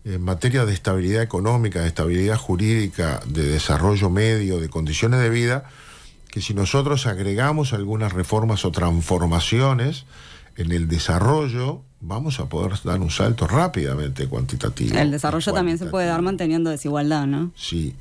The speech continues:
Speaker 1: por eso te decía, tenemos un debe ahí que tenemos que distribuir mejor. ¿Cómo distribuimos mejor? Yo creo que tenemos ahí temas con la educación todavía, eh, y tenemos temas con la vivienda todavía,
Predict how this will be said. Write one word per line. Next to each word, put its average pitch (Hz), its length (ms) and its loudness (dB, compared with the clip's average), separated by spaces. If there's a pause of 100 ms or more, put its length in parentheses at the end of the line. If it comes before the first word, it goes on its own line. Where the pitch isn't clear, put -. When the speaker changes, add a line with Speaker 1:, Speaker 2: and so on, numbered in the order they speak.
(160)
Speaker 1:
por 71 160 -2
eso 85 180 0
te 82 100 0
decía, 92 420 2
tenemos 80 460 0
un 85 140 4
debe 95 300 4
ahí 107 380 0
que 135 140 -6
tenemos 82 340 2
que - 100 0
distribuir 78 600 2
mejor. 67 480 -2
¿Cómo 113 300 2
distribuimos 87 440 0
mejor? 107 400 0 (880)
Yo 85 80 0
creo 92 160 2
que 85 40 -4
tenemos 95 360 2
ahí 87 280 2
temas 92 340 0
con 92 540 2
la 82 80 2
educación 85 640 2
todavía, 131 720 -2 (180)
eh, 76 600 -4
y - 40 -2
tenemos 82 380 0
temas 92 360 2
con 87 440 0
la 71 100 0
vivienda 92 640 0
todavía, 87 640 0